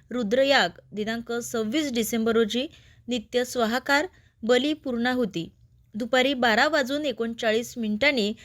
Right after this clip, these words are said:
श्री दत्त जन्मोत्सव, दिनांक सत्तावीस डिसेंबर रोजी श्री सत्यदत्त पूजन,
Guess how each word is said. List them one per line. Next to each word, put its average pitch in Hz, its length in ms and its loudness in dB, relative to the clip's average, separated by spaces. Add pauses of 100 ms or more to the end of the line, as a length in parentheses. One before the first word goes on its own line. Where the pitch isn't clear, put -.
(200)
श्री 269 180 -2
दत्त 240 360 2
जन्मोत्सव, 247 720 2
दिनांक 220 420 -4
सत्तावीस 247 720 -4
डिसेंबर 262 400 0
रोजी 269 340 2 (360)
श्री 262 360 -6
सत्यदत्त 262 680 0
पूजन, 240 580 0